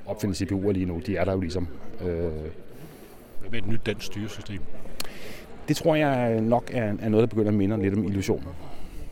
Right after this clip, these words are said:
Speaker 1: Øh, jeg tror, der er, der er, der er mange gode muligheder, også, øh, også hvis man vil køre open source og så videre.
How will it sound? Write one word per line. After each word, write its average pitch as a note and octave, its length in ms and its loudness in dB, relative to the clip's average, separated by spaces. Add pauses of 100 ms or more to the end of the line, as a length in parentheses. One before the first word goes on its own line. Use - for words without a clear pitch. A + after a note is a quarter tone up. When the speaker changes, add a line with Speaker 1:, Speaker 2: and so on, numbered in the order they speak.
(320)
Speaker 1:
Øh, F2 380 0
jeg - 340 -8
tror, - 160 -6
der G2 80 2
er, F#2 320 4 (320)
der G2 60 -2
er, F2+ 280 0
der G2 80 -2
er G2+ 60 2
mange G2+ 260 0
gode G2 220 2
muligheder, F#2+ 420 0 (320)
også, F#2+ 280 -4
øh, F2+ 320 -2 (140)
også F2 260 -6
hvis G2+ 220 -6
man E2+ 160 -4 (460)
vil F2+ 80 -4
køre F#2+ 160 2
open E2+ 220 0
source F2 340 -4
og E2+ 40 -10
så F2+ 100 -8
videre. E2+ 220 -2